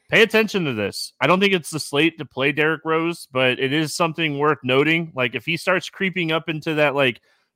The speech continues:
twenty-two, twenty-three minute type of role, getting that much usage off the bench, he has to be in the conversation. But I don't think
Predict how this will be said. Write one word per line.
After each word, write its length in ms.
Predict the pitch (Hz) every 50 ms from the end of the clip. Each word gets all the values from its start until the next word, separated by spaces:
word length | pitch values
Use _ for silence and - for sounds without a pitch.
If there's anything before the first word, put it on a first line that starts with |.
| _
twenty-two, 720 | - - - 104 113 131 143 143 131 - 135 139 139 139
twenty-three 500 | 131 - 120 117 131 139 135 - 147 143
minute 340 | 135 120 117 127 147 151 143
type 280 | - - 147 147 143 151
of 140 | 139 131 135
role, 380 | 143 147 151 160 165 156 - _ _ _ _ _ - 110 107
getting 300 | - 135 147 156 151 135
that 180 | 139 143 160
much 240 | 160 165 151 - -
usage 320 | 143 151 151 - 156 143 156
off 220 | 156 156 143 -
the 80 | 139 117
bench, 480 | 110 131 151 175 - - - - - -
he 80 | 127
has 240 | 127 139 143 143 -
to 80 | - 135
be 160 | 139 139 135
in 80 | 127
the 80 | 123 113
conversation. 760 | - 135 127 120 110 101 - 117 117 113 - - 104 98 98
But 140 | 104 101 107
I 60 | 107
don't 220 | 117 120 120 - -
think 180 | 120 110 104